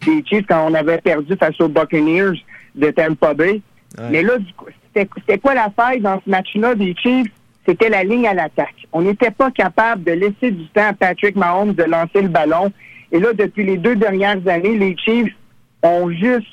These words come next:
Speaker 1: juste ut-, tout utilisé en leur possible pour donner des outils à Patrick Mahomes sur la ligne à l'attaque. Et là, c'est une des meilleures dans la N F L. Donc, Patrick Mahomes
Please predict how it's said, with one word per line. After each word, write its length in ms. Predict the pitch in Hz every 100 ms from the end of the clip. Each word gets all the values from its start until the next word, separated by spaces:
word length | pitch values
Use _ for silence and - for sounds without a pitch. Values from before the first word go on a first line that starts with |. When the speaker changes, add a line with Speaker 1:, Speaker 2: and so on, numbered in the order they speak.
| -
Speaker 1:
juste 360 | 180 202 233 - -
ut-, 140 | 202 - - - _ _
tout 200 | 269 262
utilisé 560 | 202 202 202 175 165 220
en 100 | 196
leur 200 | 175 170
possible 500 | - 160 - 208 208 - - -
pour 180 | 175
donner 340 | 160 226 220 233
des 260 | 202 180
outils 480 | 180 175 - 233 226 - _ _
à 120 | 208
Patrick 360 | 220 214 196 208
Mahomes 320 | 196 180 220
sur 120 | 214 185
la 120 | 170
ligne 320 | 180 202 214
à 80 | 175
l'attaque. 420 | 156 139 190 208 _ _
Et 100 | 160
là, 140 | 190 240
c'est 100 | -
une 140 | 208 233
des 140 | 202
meilleures 340 | 196 190 208 208
dans 140 | 185
la 140 | 170
N 200 | 165 156
F 120 | 139 151
L. 220 | 127 113 _ _ -
Donc, 320 | 135 202 233
Patrick 340 | 202 190 226
Mahomes 440 | 214 202 220 262